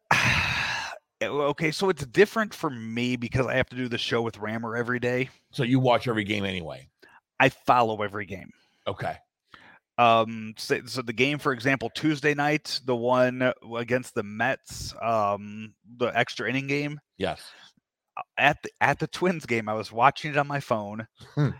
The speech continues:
Speaker 1: and then as I was driving to the hotel, I was listening to it on Sirius X M, listening to the Mets broadcast. Oh my God, was that brutal.
Speaker 2: Who's, uh, who's on the call for the Mets on the radio?
Speaker 1: Wayne Randazzo, who used to do work for six seventy The Score,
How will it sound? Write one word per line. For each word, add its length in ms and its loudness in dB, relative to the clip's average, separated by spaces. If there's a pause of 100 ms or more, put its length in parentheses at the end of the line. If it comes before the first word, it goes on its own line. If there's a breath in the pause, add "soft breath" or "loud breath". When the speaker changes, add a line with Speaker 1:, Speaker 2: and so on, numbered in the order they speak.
(140)
Speaker 1:
and 140 0
then 120 2
as 140 0
I 80 0
was 220 -8
driving 680 -4
to 140 -6
the 100 -6
hotel, 880 -6 (200)
I 100 4
was 200 -4
listening 580 -2
to 160 -6
it 60 -2
on 120 -4
Sirius 440 -8
X 260 -6
M, 260 0 (320 loud breath)
listening 360 -2
to 100 -10
the 80 2
Mets 320 -2
broadcast. 760 -2
Oh 120 -8
my 180 -8 (120)
God, 340 0
was 120 -6
that 220 0
brutal. 440 -8 (340)
Speaker 2:
Who's, 240 2
uh, 240 8
who's 160 4
on 100 2
the 60 -2
call 240 2
for 80 -6
the 100 -2
Mets 340 -2
on 120 -6
the 60 -2
radio? 380 -2 (120)
Speaker 1:
Wayne 460 0
Randazzo, 760 -2
who 260 -8
used 360 -6
to 60 -8
do 160 -6
work 300 -6
for 100 -6
six 320 -8
seventy 340 -2
The 120 -10
Score, 600 -6